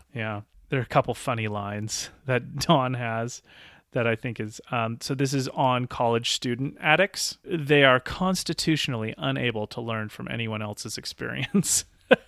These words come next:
And that's, um, so funny because I know we've talked a lot about how, uh, so much of enlightenment is just being able to learn from someone else's experience. <laughs>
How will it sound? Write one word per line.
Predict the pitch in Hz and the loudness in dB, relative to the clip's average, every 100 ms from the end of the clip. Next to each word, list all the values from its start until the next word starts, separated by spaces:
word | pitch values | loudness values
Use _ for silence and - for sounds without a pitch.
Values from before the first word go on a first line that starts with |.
| - - - - - - - 151 | -4 -4 -4 -10 -12 -18 -16 -8
And | 170 160 | 0 4
that's, | 185 - | 4 6
um, | 208 180 160 160 | 8 8 6 0
so | - 165 | -4 -4
funny | - 135 147 139 | -2 0 0 0
because | 127 127 | -2 -2
I | 123 | -2
know | 131 | -2
we've | 127 135 | 0 -2
talked | - 120 117 | 0 -2 0
a | 117 | -2
lot | 110 | 0
about | 113 110 107 - | 0 -2 -4 -6
how, | - 110 107 107 - _ _ _ _ _ _ _ _ _ _ | -6 -4 -4 -6 -10 _ _ _ _ _ _ _ _ _ _
uh, | 117 107 104 101 98 _ _ | -8 -4 -4 -4 -8 _ _
so | - - 139 | -6 -2 2
much | 147 143 | 2 2
of | 127 | 0
enlightenment | 113 101 98 101 - 135 147 175 - - _ _ _ _ _ 135 | 0 -2 -4 -4 -2 0 2 0 -2 -12 _ _ _ _ _ -4
is | 120 | -2
just | 120 - - | -2 -4 -4
being | 123 117 | -2 0
able | 117 117 | -2 -2
to | - | -4
learn | 104 101 104 110 110 | -6 -2 0 0 0
from | 110 104 | -4 -6
someone | 101 107 101 | -6 -6 -4
else's | 98 123 - 95 | -2 -2 -2 -12
experience. | - - - 123 147 131 - - - - | -12 -14 -8 0 2 2 -2 -4 -4 -4
<laughs> | - | -10